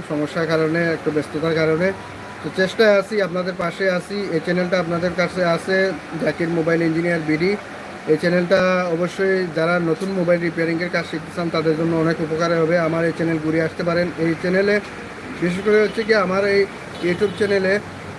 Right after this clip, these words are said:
আপনারা দেখতে পারবেন, আহ, আপনার, আহ, ভিডিওগুলোর মধ্যে মেইন টার্গেট হচ্ছে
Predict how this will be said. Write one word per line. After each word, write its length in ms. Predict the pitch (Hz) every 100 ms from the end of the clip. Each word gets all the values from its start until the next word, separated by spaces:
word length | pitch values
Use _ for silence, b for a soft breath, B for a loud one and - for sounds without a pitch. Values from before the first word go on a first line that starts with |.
| -
আপনারা 260 | 160 180 185 180 - 180
দেখতে 180 | 175 165 196 -
পারবেন, 280 | 196 180 185 196
আহ, 80 | 190 165 160 147 147 139 139 139 135 135 - - - - - - - - - - - - - - - - - -
আপনার, 240 | 160 165 160 160
আহ, 60 | 156 147 143 143 - - -
ভিডিওগুলোর 480 | 165 170 185 196 196
মধ্যে 220 | 196 180 196 160 165
মেইন 160 | 190 185
টার্গেট 280 | 185 165 185 180
হচ্ছে 160 | 180